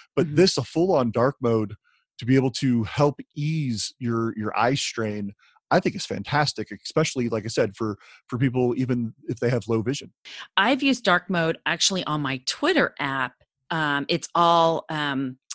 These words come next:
Speaker 2: white text on a black background. And not that I'm actually zooming in and reading it, but it actually helps me to decipher between the tweets,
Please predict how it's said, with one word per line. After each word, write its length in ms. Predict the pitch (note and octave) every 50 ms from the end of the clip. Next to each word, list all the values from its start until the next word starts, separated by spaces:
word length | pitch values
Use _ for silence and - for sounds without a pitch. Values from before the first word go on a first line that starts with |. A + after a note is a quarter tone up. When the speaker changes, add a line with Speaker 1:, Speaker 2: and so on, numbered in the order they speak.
| - _ _
Speaker 2:
white 520 | D3 D#3 E3 D#3 D3+ - - - - - - _ _ _
text 400 | - - E3 D3 - - - - -
on 140 | D#3+ D#3 D3+
a 60 | C#3
black 320 | - D#3 D3 C#3+ - - _
background. 640 | D3 C#3 D3 - - E3 D#3 D3 C#3 C3+ C#3+ C#3 - - - - - - -
And 160 | - A3 A3+
not 220 | A#3 A#3 C4 C4+ -
that 120 | D4 C4+
I'm 200 | B3+ A#3+ A3+ G3+
actually 360 | F#3+ F#3+ - - G3 G3 F3+
zooming 440 | D3+ B2+ D#3+ F3 E3+ E3+ F3 E3 D#3+
in 120 | D#3+ D#3+ D#3
and 300 | D3 D3 D3 D3 C#3+ D#3
reading 380 | D#3+ D#3+ D#3+ D#3+ D3+ C3 B2
it, 240 | G#2 F2+ D#2 - - - - - - - - _ _ _ _
but 160 | A3 A3 A3+
it 100 | A3+ - -
actually 380 | G3 A3+ A#3+ C4 - - D4 C#4
helps 360 | A#3+ A#3+ G#3+ - - - -
me 140 | A3 G#3+ G3+
to 160 | - - E3+
decipher 640 | - G3 E3+ - - - G3+ G3 G3 - G3+ F3+ -
between 600 | - F3+ - - - - G3+ F#3 F3+ F3+ F3 E3
the 100 | C#3+ D3+
tweets, 720 | - - - - G3+ G#3 F3 - _ _ - - - -